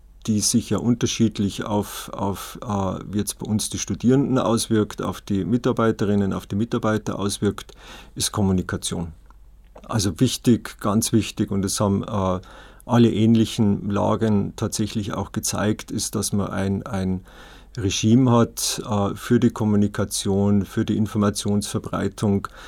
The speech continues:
was wir ja auch gemacht haben mit unserem Intranet, mit dem Internet, auch, äh, versucht haben, immer alle zu informieren, was passiert jetzt eigentlich. Äh, denn egal, welche Krise man hat,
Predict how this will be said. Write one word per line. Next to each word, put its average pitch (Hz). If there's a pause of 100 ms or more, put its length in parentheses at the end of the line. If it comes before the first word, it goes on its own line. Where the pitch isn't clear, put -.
(180)
was -
wir 117
ja 117
auch 101
gemacht 98
haben 90
mit 90
unserem 98
Intranet, 107
mit 101
dem 95
Internet, 104
auch, 95
äh, 92 (420)
versucht -
haben, 104
immer 117
alle 107
zu -
informieren, 101
was 101
passiert -
jetzt -
eigentlich. - (540)
Äh, 95 (120)
denn 110
egal, 101
welche 113
Krise 117
man 92
hat, -